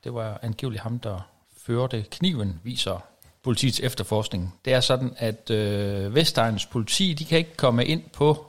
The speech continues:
motivet bag drabsforsøget, f-, øh, da grundlov-, grundlovsforhøret blev holdt bag lukkede døre, og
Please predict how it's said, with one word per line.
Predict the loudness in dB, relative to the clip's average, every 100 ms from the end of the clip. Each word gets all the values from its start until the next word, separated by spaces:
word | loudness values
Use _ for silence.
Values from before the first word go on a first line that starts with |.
| -4
motivet | -2 2 2 2 4
bag | 4 4
drabsforsøget, | 4 2 2 -6 -4 -4 -4
f-, | -8 -8 -6
øh, | -6 -6 -6 -6 -8 -10 _ _ -20 -20 -8
da | -2
grundlov-, | 2 2 4 0 -2
grundlovsforhøret | 4 6 6 2 0 0 0
blev | 0 -2
holdt | -2 -4 -6
bag | -4 -4 -6 -6
lukkede | -6 -6 -6 -8 -10 -14 -12
døre, | -8 -6
og | -8 -10